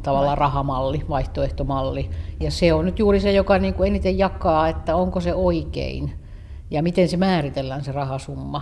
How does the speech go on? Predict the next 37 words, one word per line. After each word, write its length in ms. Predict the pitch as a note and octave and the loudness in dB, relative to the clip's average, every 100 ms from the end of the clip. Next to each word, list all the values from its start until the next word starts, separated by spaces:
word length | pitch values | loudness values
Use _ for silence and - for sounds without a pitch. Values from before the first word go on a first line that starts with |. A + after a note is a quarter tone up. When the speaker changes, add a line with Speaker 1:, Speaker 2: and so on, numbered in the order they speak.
| - | -8
Speaker 1:
kuinka 220 | - D#3+ B3 | -2 0 0
Speaker 2:
Ja 40 | |
kenelle 160 | D#3 D3 | 0 0
Speaker 1:
paljon 160 | C#3+ | 0
Speaker 2:
se 100 | C#3+ | 2
Speaker 1:
maksaa 300 | A3 A#3+ A3 D#3+ | 2 2 2 0
ja 40 | |
Speaker 2:
maksetaan? 220 | D3+ F3+ | 2 2
Speaker 1:
kenelle 200 | E3+ D#3+ | 2 0
se 160 | D#3+ F#3 | 0 0
maksetaan 540 | F3+ F3 F3+ F3 E3 | 0 -2 -4 0 2
ja 60 | E3 | 2
miten 240 | E3+ E3+ | 0 -2
se 80 | E3+ | 0
hoidetaan, 460 | E3+ E3+ E3 D#3+ E3 | 2 4 2 0 -2
miten 240 | E3 D#3+ | -2 -2
se 100 | D#3 | -2
tasaa 480 | D3+ F3 E3 D#3+ D3 | 0 0 4 2 2
tavallaan 500 | D3+ D#3 D3+ C#3+ C#3 - - - - | 0 0 2 0 -2 -10 -18 -12 -2
jäsenmaitten 760 | D#3 D3+ D3 C#3+ C#3 - C#3+ | 0 2 0 0 -4 -4 -4
vastuita. 580 | C#3 C#3 - D3 C3+ C#3+ | -4 -6 -8 -8 -6 -4
Ja, 280 | C#3+ C#3 C#3+ | -2 -2 -2
ja 160 | D3 C#3 | -4 -6
kyllä 240 | E3 D#3 | -4 -4
se 100 | D#3 | -2
niin 140 | D#3+ D#3 | -2 -2
kuin 140 | D#3 | 0
perushenki 600 | F3 E3+ F3 F3 F3 E3+ | 4 4 2 2 2 0
tuntuu 380 | E3 D#3+ D#3 D#3 | -2 -4 0 2
olevan 260 | D#3 D3+ | 2 0
tällä 200 | D3+ D3+ | -2 -2
hetkellä 320 | D3+ D3+ D#3 D3 | -2 -4 -8 -6
se, 260 | D#3 D3 | -2 -4
että 320 | C#3 - D3 C#3+ - - - - - - | -4 -6 -6 -6 -12 -16 -16 -16 -12 2
ei 200 | F#3+ F#3+ | 6 6
pelkällä 400 | D#3 D3+ C#3+ C#3+ | 4 2 0 0
rahalla, 520 | C#3 C3 D3+ C#3+ | 0 0 -2 -2